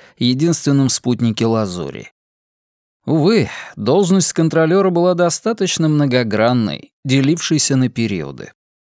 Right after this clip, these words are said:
Лишь те, кто добрался до высших постов, могли оставаться на них постоянно.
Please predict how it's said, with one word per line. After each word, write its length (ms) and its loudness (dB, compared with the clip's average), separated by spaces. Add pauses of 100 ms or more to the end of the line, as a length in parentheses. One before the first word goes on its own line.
(300)
Лишь 300 2
те, 180 0
кто 160 0
добрался 500 0
до 140 0
высших 420 -2
постов, 640 -2
могли 360 -2
оставаться 600 0
на 100 2
них 220 -2
постоянно. 840 -4